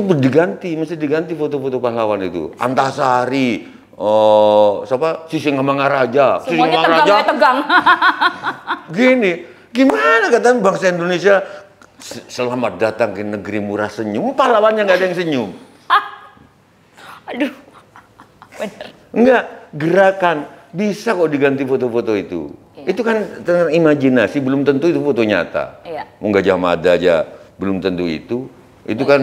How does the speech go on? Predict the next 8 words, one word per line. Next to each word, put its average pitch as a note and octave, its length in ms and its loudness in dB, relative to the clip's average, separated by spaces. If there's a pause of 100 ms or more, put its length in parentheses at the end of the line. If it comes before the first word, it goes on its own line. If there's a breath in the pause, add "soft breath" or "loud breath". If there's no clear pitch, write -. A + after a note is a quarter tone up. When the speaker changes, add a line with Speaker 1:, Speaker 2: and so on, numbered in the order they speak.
(140)
Speaker 1:
mukanya A2 400 -2
Ahmad G#2+ 180 -2
Yani, A2 400 -2
eh, C#2+ 60 -10
eh, F2 500 0
eh, D2+ 420 -2 (120)
bukan F#2 320 -2
apa, A2+ 320 -8